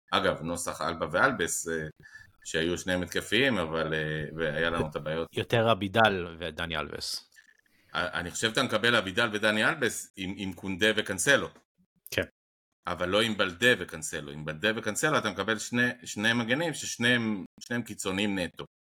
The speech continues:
Speaker 2: כן.
Speaker 1: אה, ואני חושב שיש בזה, זה בדיוק מה שאתה אומר, אבידל ו-,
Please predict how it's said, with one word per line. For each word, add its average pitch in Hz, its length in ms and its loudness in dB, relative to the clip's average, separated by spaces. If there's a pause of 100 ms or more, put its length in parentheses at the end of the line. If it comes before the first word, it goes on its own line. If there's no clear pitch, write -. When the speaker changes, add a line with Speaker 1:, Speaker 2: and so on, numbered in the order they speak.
(280)
Speaker 2:
כן. - 120 0 (100)
Speaker 1:
אה, 82 600 4 (220)
ואני 80 340 -2
חושב 104 240 -6
שיש 107 600 0
בזה, 117 240 0
זה 85 160 -10
בדיוק 98 200 -4
מה 113 80 -2
שאתה - 160 -4
אומר, 117 300 0
אבידל 87 720 2
ו-, 78 240 -4